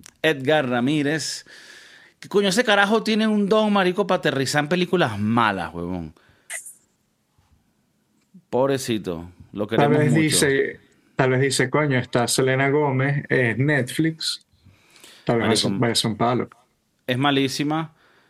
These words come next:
Speaker 1: Si no la han visto, véanla, porque si la ven en, en onda de risa, es graciosísima.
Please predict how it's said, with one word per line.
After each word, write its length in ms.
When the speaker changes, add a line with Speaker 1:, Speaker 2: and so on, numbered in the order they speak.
Speaker 1:
Si 160
no 140
la 80
han 100
visto, 420
véanla, 720
porque 220
si 140
la 160
ven 220
en, 260
en 160
onda 320
de 220
risa, 600
es 120
graciosísima. 920